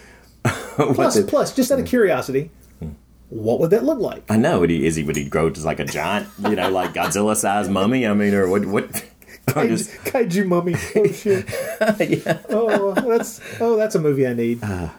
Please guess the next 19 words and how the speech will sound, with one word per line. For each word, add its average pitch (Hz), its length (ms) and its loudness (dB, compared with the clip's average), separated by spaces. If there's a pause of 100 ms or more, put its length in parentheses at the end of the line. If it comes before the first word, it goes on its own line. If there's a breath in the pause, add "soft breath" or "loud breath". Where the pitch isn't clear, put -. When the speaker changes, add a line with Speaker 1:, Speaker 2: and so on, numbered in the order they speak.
(100)
Speaker 2:
Oh, 147 320 -2
God, 127 360 -4
why 139 140 2
doesn't 123 200 -2
that 135 120 2
movie 139 220 0
exist? 131 480 0
Anyway, 196 320 4
Speaker 1:
<laughs> - 1500 -6
Speaker 2:
so 214 220 2 (100)
my 240 200 0
question 226 300 0
becomes, 175 340 0 (100)
now, 214 120 2
here's 262 200 4
the 226 80 4
thing. 127 340 -2
Now, 147 200 -4
Speaker 1:
Mm-hmm. 80 220 -4